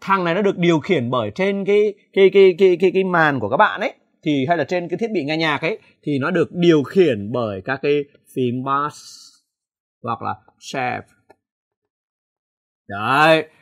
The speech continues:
và thằng này được quyết định bởi đại lượng vật lý nào? Thì thằng này được quyết định bởi đại lượng vật lý, đó chính là tần số. Cho nên các bạn nhớ nhé, bên này là đặc trưng vật lý, còn đây mới là đặc trưng sinh lý.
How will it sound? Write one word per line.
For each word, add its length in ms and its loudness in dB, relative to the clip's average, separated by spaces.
và 280 6
thằng 220 0
này 120 4
được 200 0
quyết 160 -4
định 220 0
bởi 200 4
đại 200 -2
lượng 180 -8
vật 120 -10
lý 180 -8
nào? 420 -4
Thì 60 -4
thằng 240 -4
này 200 -2
được 200 -6
quyết 140 -4
định 200 -4
bởi 160 -6
đại 180 -2
lượng 160 -8
vật 100 -8
lý, 340 -4
đó 300 -4
chính 280 -6
là 260 -6
tần 220 -6
số. 340 -18
Cho 100 -2
nên 80 -4
các 60 0
bạn 180 2
nhớ 160 2
nhé, 140 -4
bên 240 8
này 100 2
là 80 4
đặc 240 0
trưng 160 -6
vật 100 -6
lý, 320 -4
còn 240 -4
đây 280 0
mới 140 -8
là 60 -8
đặc 200 -12
trưng 140 -10
sinh 220 -12
lý. 180 -10